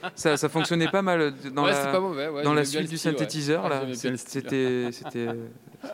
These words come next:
Speaker 1: enfin, ça fonctionne, et puis c'est ça, on, alors, il y a, il y a, voilà, en ce moment, il faut accueillir beaucoup de choses. Je pense que c'est bien
Speaker 2: C'est
Speaker 1: qu'on
Speaker 2: ça.
Speaker 1: accueille aussi les sons qui nous entourent. Puis on est dans une maison de musique, donc, euh,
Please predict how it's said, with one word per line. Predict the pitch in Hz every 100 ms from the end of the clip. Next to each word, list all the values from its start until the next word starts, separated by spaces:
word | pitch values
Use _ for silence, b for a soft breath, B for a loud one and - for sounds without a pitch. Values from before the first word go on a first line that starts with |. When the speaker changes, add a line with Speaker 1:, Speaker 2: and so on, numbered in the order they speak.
| -
Speaker 1:
enfin, | 143
ça | 131
fonctionne, | 147 165 175 196
et |
puis | 156 131
c'est | 127
ça, | 190
on, | 180 127 - 143 B B - 123
alors, |
il | 123
y |
a, | 120 117
il | 113
y |
a, | 113
voilà, | 120 135
en | 110 113
ce | 131
moment, | 147
il | 143
faut | 127 117
accueillir | 117 135 143
beaucoup | 135 127
de | 131
choses. | 135 160 156
Je | 120
pense | 127
que | -
c'est | 123
bien | 120
Speaker 2:
C'est | 131
Speaker 1:
qu'on | 123
Speaker 2:
ça. |
Speaker 1:
accueille | 123 120 139
aussi | 127 -
les | 135
sons | 120 143
qui | 131
nous | 123
entourent. | 113 110 180
Puis | 143
on |
est | 160
dans | 143
une | 131
maison | 135 135 139
de | 135
musique, | 127 127 180 151
donc, | 131 123
euh, | 117